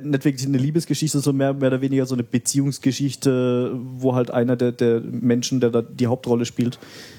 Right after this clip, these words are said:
ähm, so ein bisschen versucht, sein Leben und seine Frau und seine Familie in den Griff zu bekommen, während er gleichzeitig noch irgendwie ein hohes Tier in dieser Motorradgang ist. Ähm, ist durchaus, ähm, nach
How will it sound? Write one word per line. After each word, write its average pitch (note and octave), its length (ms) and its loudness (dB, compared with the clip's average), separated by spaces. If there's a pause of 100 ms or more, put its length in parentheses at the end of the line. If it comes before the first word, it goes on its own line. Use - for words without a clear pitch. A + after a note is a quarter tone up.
(180)
ähm, A#2 300 0
so A#2 100 -4
ein - 20 -4
bisschen B2+ 240 0
versucht, A#2+ 460 -2
sein A2+ 240 2
Leben C3+ 400 0
und B2 140 0
seine A2+ 200 0
Frau A#2 300 2
und C#3 100 0
seine A#2+ 200 0
Familie C#3 640 0
in B2 240 -2
den B2+ 120 2
Griff B2+ 220 -2
zu - 100 -2
bekommen, B2+ 380 0
während A#2+ 260 2
er A#2+ 80 0
gleichzeitig A#2+ 500 0
noch A#2 220 0
irgendwie A2+ 420 0
ein A#2 220 0
hohes A#2+ 240 0
Tier A#2+ 220 2
in A#2 80 -2
dieser A#2 140 0
Motorradgang A2+ 680 -2
ist. - 120 -18 (720)
Ähm, A#2+ 340 2 (360)
ist - 220 -2
durchaus, D#3 680 0
ähm, C3 380 0 (640)
nach C3 220 0